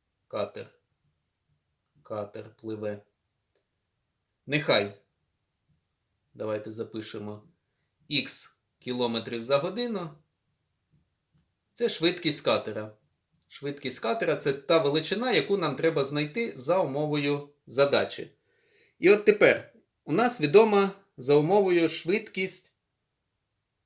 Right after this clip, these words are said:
течії річки — три кілометри за годину. В течії дорівнює три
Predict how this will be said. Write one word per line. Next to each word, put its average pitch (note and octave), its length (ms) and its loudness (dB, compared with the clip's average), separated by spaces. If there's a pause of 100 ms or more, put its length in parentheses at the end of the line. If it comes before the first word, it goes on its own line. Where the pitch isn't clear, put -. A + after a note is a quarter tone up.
(340)
течії E3+ 440 4
річки — D3+ 380 -2
три - 180 -2
кілометри D3+ 560 -2
за C#3 140 0
годину. B2 600 -4 (1500)
В A#2 440 0 (140)
течії F#3+ 440 -2
дорівнює C#3 580 -4
три D#3+ 420 -6